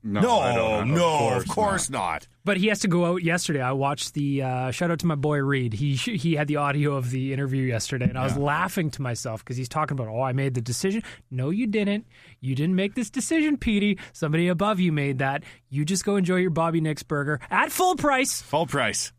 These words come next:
Speaker 3: But this was not your choice.
Speaker 2: There's two things that concern me about this. Number one, if Peter Chiarelli isn't calling the shots, nor Todd McClellan for who the assistant consultants are to the team, maybe this isn't Chiarelli's fault, all this crap that happened.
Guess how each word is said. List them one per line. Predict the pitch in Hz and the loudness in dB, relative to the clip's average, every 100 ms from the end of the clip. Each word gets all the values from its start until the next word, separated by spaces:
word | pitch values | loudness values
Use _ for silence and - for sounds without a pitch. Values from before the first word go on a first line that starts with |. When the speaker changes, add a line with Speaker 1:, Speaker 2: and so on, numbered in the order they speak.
| _ _ _ _ - | _ _ _ _ -8
Speaker 3:
But | 131 | -4
this | 143 139 | -2 -2
was | 120 | -2
not | 113 | -4
your | 101 | -10
choice. | - | -6
Speaker 2:
There's | 151 147 | -2 -2
two | - 233 | 0 0
things | 226 220 196 | 2 0 0
that | |
concern | 185 165 143 127 | 0 0 2 0
me | 110 | 2
about | 92 87 | 0 -2
this. | 90 - | -4 -2
Number | 131 156 | -2 0
one, | 143 110 80 78 - _ _ _ _ _ _ _ _ _ | 0 -2 -4 -8 -14 _ _ _ _ _ _ _ _ _
if | 139 - | -2 0
Peter | 214 240 | 0 0
Chiarelli | 214 190 165 165 | 0 2 2 2
isn't | 135 139 147 - | 0 -2 -2 -4
calling | - 127 131 127 | -2 0 0 -2
the | |
shots, | 104 120 107 104 - | -2 0 0 0 -2
nor | 110 120 | -2 -2
Todd | 123 113 | 0 -2
McClellan | 107 - 104 101 | -2 -2 -2 -2
for | - | -4
who | - 110 | -2 -2
the | 101 95 87 - | 0 -2 -4 -8
assistant | - 117 - 104 98 - _ - | -8 -8 -4 -4 -4 -8 _ -10
consultants | - 104 104 101 98 | -6 -4 -2 -2 -4
are | 90 85 | -4 -6
to | |
the | 76 | -8
team, | 76 104 87 64 76 - _ _ _ _ _ _ _ | -10 -6 -6 -6 -12 -16 _ _ _ _ _ _ _
maybe | 101 101 107 113 131 | -2 0 0 2 2
this | 135 131 | 2 0
isn't | 131 135 | 0 -2
Chiarelli's | - 139 131 131 120 | -2 0 2 0 0
fault, | - 147 165 | 0 0 2
all | 175 117 | 0 0
this | 98 - | 0 -2
crap | - 98 87 | -4 -4 -4
that | 87 | -6
happened. | 87 76 - 50 | -6 -8 -10 -20